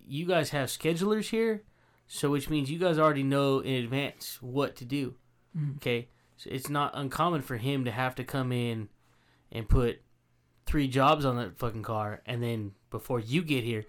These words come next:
Speaker 1: I move that shit around.
Speaker 2: That's true.
Speaker 1: So,
Speaker 2: That's also true.
Speaker 1: so, you know, you might ha-, he might have three jobs on there,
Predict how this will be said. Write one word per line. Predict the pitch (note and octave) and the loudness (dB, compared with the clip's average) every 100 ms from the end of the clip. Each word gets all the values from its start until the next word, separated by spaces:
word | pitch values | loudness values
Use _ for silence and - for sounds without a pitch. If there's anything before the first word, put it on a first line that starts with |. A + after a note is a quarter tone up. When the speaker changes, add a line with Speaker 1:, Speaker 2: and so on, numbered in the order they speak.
| - _ _ | -16 _ _
Speaker 1:
I | C#3+ D#3 | -2 2
move | E3 C#3+ | 2 0
that | C3+ - | -2 -2
shit | C#3+ A2+ | -4 -4
around. | G#2 C3 A2+ F2 _ _ _ _ _ _ _ | -4 -2 -2 -6 _ _ _ _ _ _ _
Speaker 2:
That's | D3+ - | -6 -6
true. | - C#3+ - | -6 -8 -10
Speaker 1:
So, | - D#3 C#3 C3 | -4 4 6 6
Speaker 2:
That's | A#2+ C#3+ | 2 -6
also | C#3+ | -10
true. | C#3+ | -10
Speaker 1:
so, | D3 F3 D3+ C#3+ C#3 C3 - - _ _ _ _ | -2 2 4 4 4 -2 -8 -18 _ _ _ _
you | C#3+ | -2
know, | C3+ B2+ | 0 0
you | C3 C3+ | 0 2
might | E3 E3 A#2+ | 6 6 4
ha-, | D3+ E3+ | 0 0
he | C#3+ F3+ | 0 2
might | G3 D#3 | 2 2
have | C#3 F#3+ G#3 | 2 0 0
three | C#3+ C3 | -2 0
jobs | B2 A#2+ A2 | 4 2 2
on | A2+ G#2+ | -4 -4
there, | G2+ | -8